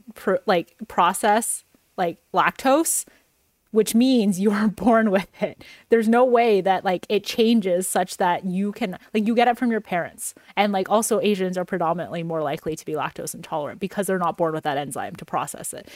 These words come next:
And actually humans are not supposed to have lactose in the first place. Like, it's not that actually, it's not good for you.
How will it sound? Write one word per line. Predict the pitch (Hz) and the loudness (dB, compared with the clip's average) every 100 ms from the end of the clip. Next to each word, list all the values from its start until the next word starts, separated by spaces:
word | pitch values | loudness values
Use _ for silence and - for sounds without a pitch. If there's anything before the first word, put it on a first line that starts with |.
| - 208 | -10 0
And | |
actually | 240 285 233 | 0 2 -4
humans | 214 302 320 220 185 220 - - _ _ | -2 -2 0 0 0 -6 -10 -20 _ _
are | 190 190 | -2 0
not | 180 185 220 - | 2 2 0 -2
supposed | 233 208 208 - | -4 -2 -2 -4
to | |
have | 214 185 180 | -4 -2 -2
lactose | 170 - 175 170 170 | -4 -2 -6 -6 -8
in | |
the | 151 | -12
first | - 214 - | -6 -6 -4
place. | 170 - - - _ _ - | -10 -8 -12 -12 _ _ -8
Like, | 185 | -6
it's | 180 | -4
not | 214 202 | -4 -2
that | 160 | -2
actually, | 180 - 185 - | -2 -6 -8 -8
it's | 185 | -6
not | 202 185 _ _ - | -4 -4 _ _ -6
good | 185 180 | -6 -6
for | 175 | -10
you. | 147 131 127 | -8 -12 -12